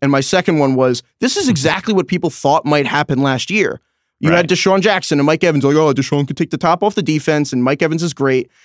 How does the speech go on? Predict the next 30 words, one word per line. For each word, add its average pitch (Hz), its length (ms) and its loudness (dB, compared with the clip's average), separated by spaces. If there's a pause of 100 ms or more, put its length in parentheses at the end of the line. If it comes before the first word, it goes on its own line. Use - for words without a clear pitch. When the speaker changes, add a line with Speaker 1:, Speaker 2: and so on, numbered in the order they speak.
(120)
Speaker 1:
and 127 80 0
you 139 80 2
have 151 80 2
all 170 120 2
these 185 180 0
weapons, 156 460 0
and 135 80 -2
everyone 151 200 0
loves 160 140 0
to - 60 -14
talk 185 60 0
about 175 200 0
weapons, 139 440 0
and 120 260 -4 (600)
O 147 100 2
J 165 140 0
Howard." 139 380 0
But 147 220 0 (220)
this 220 160 -2
is 262 60 0
what 240 140 2
Speaker 2:
Yeah. 147 60 0
Speaker 1:
people 214 220 0
envisioned. 139 480 0
But 135 160 -2
Dirk 196 240 0
Cutter's 151 380 0
the 139 80 -2
head 139 180 -2
coach, 123 300 -4